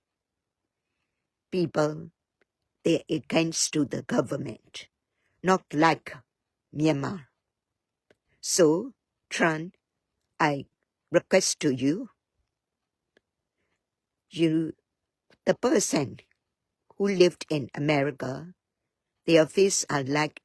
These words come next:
Islam, their faiths are like Muslim.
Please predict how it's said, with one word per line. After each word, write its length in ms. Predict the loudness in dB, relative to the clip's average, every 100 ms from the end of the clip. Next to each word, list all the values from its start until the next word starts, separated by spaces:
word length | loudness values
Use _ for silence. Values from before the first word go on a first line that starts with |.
| -2
Islam, 600 | -2 0 -2 -4 -8 -18 _ _ _ _ _
their 220 | 4 4 4
faiths 380 | 2 0 0 -4
are 160 | -4
like 280 | -4 -6 -8 -8
Muslim. 640 | -4 -4 -4 -8 -8 -12